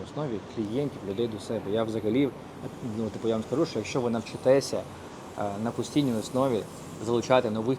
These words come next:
клієнтів в ваш блог, ви ніколи не будете мати проблеми з фінансами. А якщо ще навчитеся про-, це їм продавати на нових сенсах, класних, м, таких не крінжових, без маніпуляцій, без впарювання,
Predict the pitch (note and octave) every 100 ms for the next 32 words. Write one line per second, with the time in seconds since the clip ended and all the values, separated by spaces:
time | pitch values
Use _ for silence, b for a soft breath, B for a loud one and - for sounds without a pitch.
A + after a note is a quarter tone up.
0 | - A2 A#2 C3 A2 G2 G#2+ B2 G2+ G2
1 | A#2 F3+ - - - - - A2 C#3+ G3+
2 | - D#3 - - C3+ A2 G#2+ A2 A#2+ G#2+
3 | G2+ G#2 D3 - - G2 A#2 G#2+ - F#2+
4 | F2+ - - B B B - A#2 - C#3
5 | B2+ A#2 B2 B2+ - G2+ B2 - - -
6 | - - - A#2 G#2+ G#2+ G#2 A#2+ F#3 D3+
7 | F2+ - - - A#2+ A#2+ A2+ A#2+ - B2+
8 | A#2 - G#2 - - A2 A#2 - G#2+ -
9 | - - - - - G#2+ G2+ G2 G2 G2
10 | G2 F#2+ G2 - - - - - - -
11 | B2+ C3+ A2+ B2+ C3 C3 B2+ A#2 C3 B2+
12 | A2 G2+ A#2 A#2 B2 A#2+ A#2 A2+ B2+ A#2+
13 | - A2 - - D3 D#3+ G#2+ F#2+